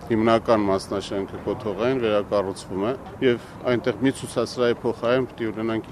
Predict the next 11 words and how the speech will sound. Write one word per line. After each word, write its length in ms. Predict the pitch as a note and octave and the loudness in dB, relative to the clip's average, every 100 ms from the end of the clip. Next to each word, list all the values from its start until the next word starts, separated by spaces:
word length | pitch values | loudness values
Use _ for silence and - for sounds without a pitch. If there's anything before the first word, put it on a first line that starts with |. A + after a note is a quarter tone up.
| B2 | -2
ինը, 200 | A2+ G2+ - | 0 -2 -2
տաս 200 | A2+ A#2+ - | -2 -4 -8
ցուցասրահ, 640 | - - F#2+ - G2+ E2 - - - | -12 -6 -6 -6 -6 -6 -8 -8 0
որ 160 | B2+ A2 | 0 0
հնարավորություն 640 | - A#2 A#2+ A#2+ A#2 A#2 G2 | 0 4 6 4 2 -4 -4
կտա 200 | - G2 | -2 0
Մատենադարանի 680 | G2+ G2 G2+ G#2 G2 G2+ G#2+ F#2+ | 0 -2 -2 -2 0 0 0 0
գանձերը 480 | G2+ G2+ F#2+ G2 B2+ B2+ - - | 0 2 0 0 0 -4 -10 -4
և 160 | B2 A2+ | 0 2
համամարտկային 720 | A2 A2 A2 G#2 - A2 G#2+ G2+ | 2 2 0 0 0 2 2 0
արժեքները 580 | F#2+ G2+ - A#2+ B2+ | 0 -4 0 2 2